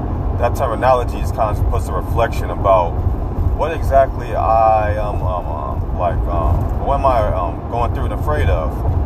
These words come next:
And, um, the thing about it is that, you know, I'm not really too much afraid of failure, even though, you know, I got a little fear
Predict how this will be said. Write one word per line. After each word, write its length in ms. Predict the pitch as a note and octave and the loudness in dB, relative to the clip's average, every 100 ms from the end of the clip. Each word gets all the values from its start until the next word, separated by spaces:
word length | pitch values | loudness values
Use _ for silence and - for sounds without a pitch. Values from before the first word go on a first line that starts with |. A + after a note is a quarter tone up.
| - - - | -2 -2 0
And, 220 | F2+ G#2 G#2 | -2 -2 0
um, 260 | G#2 G#2 | 2 2
the 60 | - | 2
thing 160 | D3 | 0
about 280 | - C#3 C#3 | 2 2 2
it 80 | B2 | -2
is 140 | A2+ | -4
that, 240 | - A2 - | 0 2 2
you 80 | - | 0
know, 140 | A2 | -2
I'm 120 | A2+ | 0
not 120 | C#3 | 0
really 240 | C3 B2+ - - - - - - - | -2 -2 -2 0 0 0 -4 -4 -2
too 120 | - | -2
much 220 | - B2 - | -2 -2 0
afraid 280 | B2 B2 A#2+ | 0 2 2
of 180 | A#2 | 0
failure, 360 | A2+ A#2 B2+ B2+ | 0 0 0 -2
even 140 | - | 0
though, 120 | - - | 0 0
you 100 | - | 0
know, 140 | E3 | 2
I 60 | E3 | 4
got 160 | E3+ | 4
a 60 | - | 4
little 200 | E3+ D3 - - | 2 -2 -6 -6
fear 300 | C#3+ C#3+ C3 | -4 -2 -2